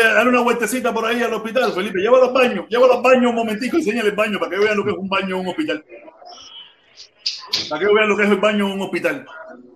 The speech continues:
No los baños tan, tan, los baños que ponen, los baños, que no hay un tipo meando ahí. <laughs>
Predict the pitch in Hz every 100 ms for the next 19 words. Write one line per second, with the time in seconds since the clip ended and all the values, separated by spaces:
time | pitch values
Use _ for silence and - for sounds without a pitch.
0 | - - 185 190 202 214 202 180 170 -
1 | 165 160 - _ - 151 180 208 196 165
2 | 190 196 180 156 147 185 165 147 180 190
3 | 190 214 202 185 196 214 202 220 - _
4 | - - - - - - 440 - - 427
5 | - 403 - - -